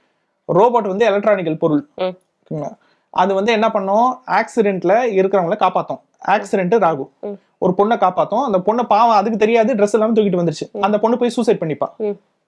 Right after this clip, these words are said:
Speaker 1: ஓகேங்களா? அதனால அந்த ரோபோட்டை வந்து பேன் பண்ணிடுறாங்க.
Speaker 2: ம்.
Speaker 1: ஓகேங்களா? ராகு ஆச்சா? அதுக்கப்புறமா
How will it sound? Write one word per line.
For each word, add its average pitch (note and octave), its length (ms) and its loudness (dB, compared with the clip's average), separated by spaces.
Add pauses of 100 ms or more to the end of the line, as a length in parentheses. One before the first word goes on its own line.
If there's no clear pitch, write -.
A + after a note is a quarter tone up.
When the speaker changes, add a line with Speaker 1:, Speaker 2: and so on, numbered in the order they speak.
Speaker 1:
ஓகேங்களா? E3+ 240 0
அதனால G3+ 280 2
அந்த G#3 140 2
ரோபோட்டை G#3 300 2
வந்து F#3 320 2
பேன் F3 220 -2
பண்ணிடுறாங்க. C#3 460 -4
Speaker 2:
ம். G2+ 120 -12 (540)
Speaker 1:
ஓகேங்களா? F3 480 -2
ராகு G3+ 420 2
ஆச்சா? F#3+ 420 0 (520)
அதுக்கப்புறமா F3+ 1080 0